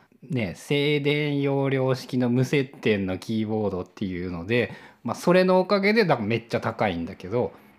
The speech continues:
なんかスイッチ、物理的に壊れにくい。スイッチじゃないから。なんか電極が近くに行った時になんかスイッチが入るみたいな仕組みでっていう。まあでもその、だ-、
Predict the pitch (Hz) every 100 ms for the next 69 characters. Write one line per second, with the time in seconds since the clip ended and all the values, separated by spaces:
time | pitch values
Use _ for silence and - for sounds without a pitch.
0 | - 135 151 104 - - 240 226 131 -
1 | _ - 113 147 185 254 240 233 226 214
2 | 202 - 156 185 190 185 180 180 127 87
3 | - _ - - 233 131 - 120 104 101
4 | 123 107 92 85 135 - _ _ - 156
5 | 180 135 175 185 190 185 180 175 - -
6 | 190 175 165 165 160 190 220 220 226 220
7 | 175 147 123 131 147 120 113 117 104 -
8 | 127 104 95 95 - 92 95 - - 92
9 | 90 117 139 - - 82 87 90 _ _
10 | 165 151 117 110 107 135 120 - 120